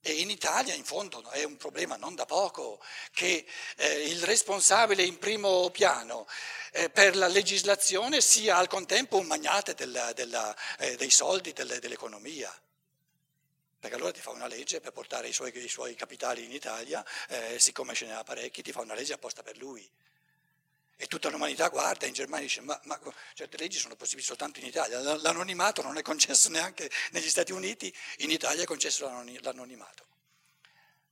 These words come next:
Perché il Berlusconi può portare i suoi miliardi in Italia. Cosa assurda.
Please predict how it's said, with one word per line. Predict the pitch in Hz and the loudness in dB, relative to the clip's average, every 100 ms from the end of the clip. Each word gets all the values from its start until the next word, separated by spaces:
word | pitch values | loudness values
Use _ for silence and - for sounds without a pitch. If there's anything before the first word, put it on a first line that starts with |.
| _ _ _ _ _ _ - | _ _ _ _ _ _ -18
Perché | - 123 | -14 -12
il | |
Berlusconi | 120 143 143 - 120 - | -10 -4 -4 -4 -10 -12
può | 117 | -14
portare | - - 110 | -16 -14 -12
i | 110 | -10
suoi | 113 107 101 98 104 104 101 104 110 101 | -10 -12 -16 -18 -20 -20 -20 -20 -20 -20
miliardi | 113 117 113 117 - | -18 -12 -10 -12 -14
in | - | -20
Italia. | 107 110 110 - _ _ _ _ _ _ _ - | -20 -18 -18 -20 _ _ _ _ _ _ _ -6
Cosa | 123 - | -2 2
assurda. | - - 113 131 - | 4 4 2 -16 -20